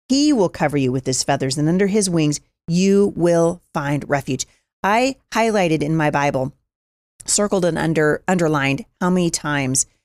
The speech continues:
the word will is used here. "Surely he will save you from the fowler's snare. He will cover you with his feathers, and h-, in his faithfulness will be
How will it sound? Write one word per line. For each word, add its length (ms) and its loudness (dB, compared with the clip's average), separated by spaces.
the 80 2
word 480 2
will 500 2
is 220 0
used 280 0
here. 120 -4
"Surely 460 2
he 240 0
will 440 2
save 360 0
you 280 0
from 300 0
the 60 0
fowler's 440 0
snare. 380 0
He 160 2
will 400 2
cover 320 -2
you 240 0
with 140 -4
his 180 0
feathers, 520 -2
and 180 0
h-, 200 -4
in 120 2
his 140 2
faithfulness 520 0
will 420 4
be 380 -2